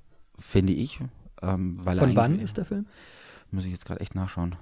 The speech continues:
Speaker 1: von wann der ist. Auf jeden Fall geht's darum, dass, ähm, so ein bisschen klassisch die, die Loser-Geschichte, dass eben ein Junge, äh, aufs College kommt,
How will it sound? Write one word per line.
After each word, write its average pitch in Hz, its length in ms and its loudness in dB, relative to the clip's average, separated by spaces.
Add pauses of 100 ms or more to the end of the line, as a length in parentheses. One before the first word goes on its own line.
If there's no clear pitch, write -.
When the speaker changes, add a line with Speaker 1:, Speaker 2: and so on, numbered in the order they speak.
(320)
Speaker 1:
von 90 180 -2
wann 87 160 -2
der 90 120 -2
ist. - 200 -10 (540)
Auf - 160 -2
jeden 131 160 0
Fall 120 140 4
geht's 104 160 0
darum, 117 380 2
dass, - 380 -2
ähm, 85 400 -4
so 92 100 -4
ein 92 40 0
bisschen 104 220 2
klassisch 101 640 0
die, 95 440 -4 (160)
die 95 60 0
Loser-Geschichte, 82 720 4
dass - 420 -6
eben 87 460 -2
ein 87 840 2 (380)
Junge, 101 440 6 (340)
äh, - 20 -14
aufs - 220 -10
College 101 300 4
kommt, 90 300 6